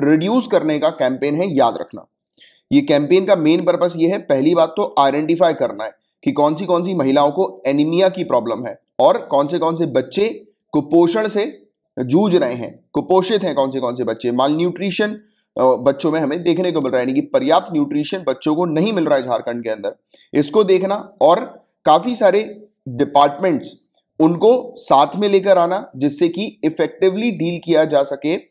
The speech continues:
झारखंड के अंदर मालन्यूट्रिशन और एनीमिया की प्रॉब्लम से, क्योंकि मालन्यूट्रिशन झारखंड के अंदर बहुत ज्यादा हमें देखने को मिल रही है। और सामर जो है गाइस, ये लॉन्च किया गया है वन थाउजेंड डेज टारगेट्स के लिए, एक हजार दिनों के लिए इसको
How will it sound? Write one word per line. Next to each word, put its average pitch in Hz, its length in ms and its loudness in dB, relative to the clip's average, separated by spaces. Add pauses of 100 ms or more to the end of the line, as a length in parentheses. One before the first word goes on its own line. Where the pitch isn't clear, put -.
(280)
झारखंड 143 520 0
के 170 80 0
अंदर 151 360 -2
मालन्यूट्रिशन 139 800 -2
और 180 260 0
एनीमिया 131 400 0 (400)
की 175 80 -2
प्रॉब्लम 90 440 -2
से, - 140 -12
क्योंकि - 520 -4
मालन्यूट्रिशन 143 720 0
झारखंड 151 400 0
के 156 60 0
अंदर 151 200 -2
बहुत 147 500 0
ज्यादा 139 240 2
हमें 151 280 -6 (360)
देखने 135 300 0
को 110 100 -4
मिल 98 120 -6
रही 69 220 -8
है। - 300 -18 (300)
और 131 140 2
सामर 190 420 4
जो 214 120 -4
है 202 140 0
गाइस, 185 220 0
ये 175 100 4
लॉन्च 156 340 0
किया 175 200 0
गया 160 220 2
है - 300 -2 (100)
वन 139 240 0
थाउजेंड 156 440 -2
डेज 139 420 0
टारगेट्स 127 420 0
के 175 80 -2
लिए, 170 300 0
एक 151 200 0
हजार 143 220 2
दिनों 131 280 -4
के 151 100 -8
लिए 151 140 2
इसको 147 420 -4